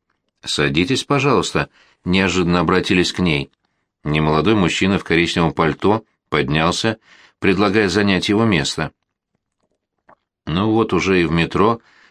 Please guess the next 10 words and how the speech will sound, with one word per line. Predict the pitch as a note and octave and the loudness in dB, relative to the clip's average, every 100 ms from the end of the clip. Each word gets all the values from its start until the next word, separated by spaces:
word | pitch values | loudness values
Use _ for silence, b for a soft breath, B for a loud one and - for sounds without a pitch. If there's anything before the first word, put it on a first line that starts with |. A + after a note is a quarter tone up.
| - | -4
место | G#2+ G#2 - G#2 | 0 2 2 0
уступают. | F#2 G#2+ F#2 G#2+ G2 F2+ - _ _ - | 2 0 0 2 2 0 -8 _ _ -4
Совсем | A#2 A2+ - G3 | 0 0 0 0
стала | - F#2+ D#2+ | 0 0 2
бабушкой», | D2 E2 D2+ D2 - D2+ - _ | 2 2 0 -2 -2 -2 -4 _
подумала | D#2 D2+ D#2 D#2 D#2+ | -2 0 2 2 2
она. | D#2+ D#2 _ _ _ _ b b b b b b b | 0 -4 _ _ _ _ b b b b b b b
А | B2+ | -4
впрочем, | - G#3+ G3+ F3 | 0 0 2 0
хорошо | - F3+ F3 - F#3+ | 2 0 0 0 0